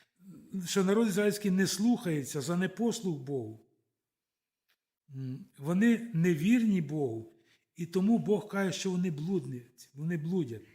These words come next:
Невірність Господу є блуд. Далі третє, це нарікаєм.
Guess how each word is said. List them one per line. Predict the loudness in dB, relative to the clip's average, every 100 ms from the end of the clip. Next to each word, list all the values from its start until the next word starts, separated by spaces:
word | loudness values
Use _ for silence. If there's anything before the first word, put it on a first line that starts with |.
| _ _ _ -20 _
Невірність | -6 2 2 4 0 0
Господу | -2 -4 -6 -6
є | -2 -4
блуд. | -4 -4 -6 -6 _ _ _ _ _ _ _ _ _ _ _ _ _ _ _ _ _ _ _ _ _ _ _ _ _ _ _ _ _ _ _ _ _ _ -6
Далі | -2 2 4 4
третє, | 0 -2 0 0 0 -2
це | -4 -4 -2 0
нарікаєм. | 0 0 -2 -4 -2 -2 -4